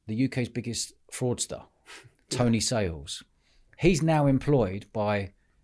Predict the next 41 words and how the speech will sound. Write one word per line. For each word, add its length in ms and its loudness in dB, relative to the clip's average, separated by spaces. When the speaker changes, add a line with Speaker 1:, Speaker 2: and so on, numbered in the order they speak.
Speaker 1:
the 60 -4
big 260 4
banks 540 0
and 460 4
secret 300 -4
organised 420 0
crime 240 2
agency 440 -2
to 160 -10
prevent 760 2
people 320 -4
like 260 0
him 460 0
Speaker 2:
Mm. 220 -8
Speaker 1:
being 160 4
a 40 0
fraudster. 420 -4
Speaker 2:
That's 100 -14
amazing. 320 -12
Speaker 1:
How 140 -4
mad's 240 -2
that? 260 -4
He's 120 -6
come 160 0
out 80 0
of 60 -6
prison 360 0
and 140 0
now 140 4
he's 100 0
been 160 0
employed 360 0
Speaker 2:
Well, 20 0
it's 80 -4
Speaker 1:
for 80 2
Speaker 2:
like 60 2
Speaker 1:
big 100 6
Speaker 2:
the 60 -2
f-, 40 4
Speaker 1:
money 260 6
Speaker 2:
yeah. 180 -2